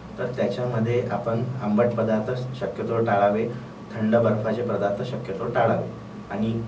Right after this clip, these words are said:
कॅनचे पाणी आणि फ्रीजचे पाणी शक्यतो टाळावे. हे तर आपण आणि, अ, नाक कान व्यवस्थित रुमालाने बांधणे हे स-, सर्वात जास्त गरजेचे आहे. आणि आईस्क्रीम वगैरे हे जे पदार्थ लहान मुलांना जास्त आवडतात हे पण टाळायला पाहिजे.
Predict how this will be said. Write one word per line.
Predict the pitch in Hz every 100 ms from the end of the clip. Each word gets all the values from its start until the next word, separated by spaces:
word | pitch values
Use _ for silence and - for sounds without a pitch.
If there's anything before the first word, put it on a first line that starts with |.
| 104
कॅनचे | 104 113 123
पाणी | 113 110 113
आणि | 110 113
फ्रीजचे | 110 - 107
पाणी | 95 104
शक्यतो | - - 92 82
टाळावे. | - - - - - - - - 107
हे | 113
तर | 123
आपण | 117 101 113 113 107 - 101
आणि, | 104 127 - - - - 95
अ, | 92 92 - - 90
नाक | 101 104 104 -
कान | 117 117 113 - -
व्यवस्थित | 107 104 104 - 113 - -
रुमालाने | 104 104 104 107 113
बांधणे | 104 95 95
हे | 87 - 113 117
स-, | -
सर्वात | 101 98 101 107 110
जास्त | - -
गरजेचे | 135 - - -
आहे. | - - - - - - - 101
आणि | 107
आईस्क्रीम | 107 101 - 120 120
वगैरे | 110 113
हे | 113 113
जे |
पदार्थ | 113 110 113 113
लहान | 110 104 110
मुलांना | 104 104 107
जास्त | 104 98 107
आवडतात | 101 - - - - - - 104
हे | 107
पण | 123 131
टाळायला | 101 95 90
पाहिजे. | - -